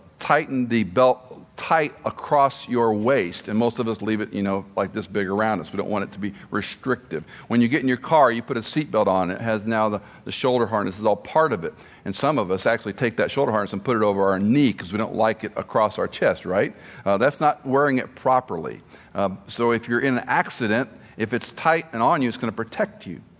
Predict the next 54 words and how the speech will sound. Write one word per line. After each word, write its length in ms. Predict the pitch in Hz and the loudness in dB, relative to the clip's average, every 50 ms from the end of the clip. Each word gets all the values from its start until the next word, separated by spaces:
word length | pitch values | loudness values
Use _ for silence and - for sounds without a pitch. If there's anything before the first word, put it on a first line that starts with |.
| _ _ _ _ - - - - - | _ _ _ _ -20 -20 -20 -20 -18
Uh, 60 | 92 | -12
some 220 | - - 185 208 165 | -6 -2 0 2 2
of 60 | 127 | 4
you 80 | 113 117 | 4 4
actually 280 | 131 131 - - 95 | 4 2 0 -8 -10
pay 380 | - - - - 170 170 165 151 | -10 -10 -8 -2 0 0 2 2
money. 320 | 127 113 127 139 131 101 | 2 2 2 2 2 0
You 120 | 92 110 120 | -2 -2 0
go 100 | 147 135 | 0 -2
to 60 | - | -2
places 360 | - - 139 127 - 120 98 | 0 -2 -2 -2 -2 -4 -2
like 300 | 90 76 - 80 90 90 | -2 -2 -4 -6 -8 -2
Disney 280 | 104 127 143 131 123 104 | 0 0 0 0 -2 -4
World 300 | 90 87 92 87 85 85 | -2 0 0 0 0 0
and 80 | 87 95 | 0 0
all 100 | 117 117 | 0 0
these 100 | 104 - | 0 -2
places, 260 | - 120 117 104 107 | -4 -4 -4 -4 -6
you 120 | 110 107 | -8 -8
pay 260 | - - - 170 170 | -6 -2 0 0 2
money, 420 | 139 107 107 131 156 120 85 80 - - - - - - - - - - | 2 2 2 2 2 0 -2 -6 -8 -12 -18 -20 -20 -20 -20 -20 -14 -8
and 160 | - 117 117 120 | -2 2 4 4
you 100 | 117 110 | 2 2
put 280 | - 180 185 180 - | 2 -2 -2 0 0
your 120 | 156 127 117 | 0 0 2
life 460 | 110 107 107 123 147 170 165 - - | 2 4 4 4 4 4 2 -2 -2
in 140 | 123 113 107 | -4 -4 -4
peril 420 | - - - 165 156 139 107 98 | -4 -2 0 2 2 2 2 2
on 100 | 101 104 | 2 2
these 180 | 107 104 98 107 | 0 0 0 0
rides. 420 | 113 123 143 147 - - - - - - _ - - _ - - - - - - - - - - - - - - - - - - - - - - - | -2 -2 -2 -4 -8 -10 -14 -18 -20 -20 _ -20 -20 _ -20 -20 -20 -20 -20 -20 -20 -20 -20 -20 -20 -20 -20 -20 -20 -20 -20 -20 -20 -20 -16 -6 -2
You 100 | 127 127 | 0 2
get 160 | 123 135 135 | 4 4 4
on 140 | 151 175 185 | 4 4 2
these 200 | 175 160 127 123 | 0 -2 0 2
rides, 480 | 127 131 143 165 160 123 107 104 95 | 4 6 8 8 8 6 4 2 0
and 100 | 107 110 | 0 0
they 120 | 113 117 120 | 2 2 0
say, 240 | - - 131 117 107 | 2 2 2 2 2
"Don't 300 | 104 123 147 185 120 117 | 0 0 0 2 2 4
ride 260 | 123 143 175 175 147 | 4 4 4 4 2
them 100 | 120 110 | -2 -4
if 100 | 101 107 | -2 0
you 60 | 110 | 0
have 140 | 107 101 - | 0 2 4
all 180 | 117 139 165 | 4 6 6
these 140 | 180 190 180 | 4 2 0
conditions," 420 | - - - 156 175 160 - 95 95 | -4 -4 0 0 0 0 0 -2 -4
and 100 | 101 - | -4 -2
people 220 | 147 143 - 117 | -2 -2 -2 -4
still 240 | - - - 170 196 | -4 -2 0 0 2
get 140 | 196 196 175 | 4 4 4
on 200 | 175 196 214 214 | 4 4 2 0
them. 140 | 131 87 | -2 -6